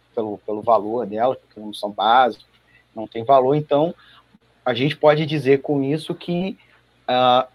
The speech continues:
a inflação da, das famílias de baixa renda foi muito superior, portanto, à inflação oficial, né? E o que você atribui isso,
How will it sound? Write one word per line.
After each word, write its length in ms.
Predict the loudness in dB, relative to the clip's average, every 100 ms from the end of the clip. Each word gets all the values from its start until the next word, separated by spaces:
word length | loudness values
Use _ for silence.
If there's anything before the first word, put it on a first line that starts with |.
| -2
a 100 | 0
inflação 640 | 2 4 2 2 -6 -2
da, 260 | 0 0 -2
das 200 | -4 -2
famílias 280 | -2 -2 -4
de 60 | -2
baixa 320 | 0 0 -2
renda 340 | 0 0 0 -4 _ _ _
foi 260 | 0 2
muito 640 | 2 0 0 4 6 4 2
superior, 840 | -4 -2 0 0 2 2 0 -2 _ _ -12
portanto, 840 | -12 -8 -4 -4 -4 -6 -8 -8 _ _ _
à 320 | -4 0 0 0 -6
inflação 920 | -6 2 0 0 -6 -4 -2 -2 -6 _ _ _ _ 0
oficial, 920 | 0 0 -4 -6 -4 4 6 6 4
né? 240 | 0 -4 _ _ _ _ _ _ _ _ _ _ -8
E 440 | -2 0 0 -2 -2
o 140 | -4
que 120 | 0
você 300 | 2 4 4
atribui 680 | 0 2 0 2 -2 0 -2
isso, 440 | -4 -6 -14 -18